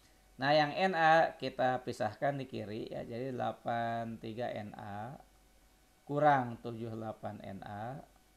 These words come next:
sama dengan delapan puluh lima N I kurangi delapan puluh tiga N I. Nah, nanti dapatnya ya,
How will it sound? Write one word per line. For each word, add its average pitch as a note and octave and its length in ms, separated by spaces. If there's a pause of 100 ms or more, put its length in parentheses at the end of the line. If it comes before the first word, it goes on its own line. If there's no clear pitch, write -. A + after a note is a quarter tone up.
(640)
sama C3 400
dengan D3+ 320
delapan B2+ 560
puluh A#2+ 320
lima A2 560
N G#2 320
I C3+ 400 (1040)
kurangi C3+ 640
delapan A2 560
puluh G#2 240
tiga G#2+ 640
N G2+ 400
I. F#2 320 (1500)
Nah, C#3+ 160
nanti D3 480
dapatnya C#3 720
ya, C#3+ 240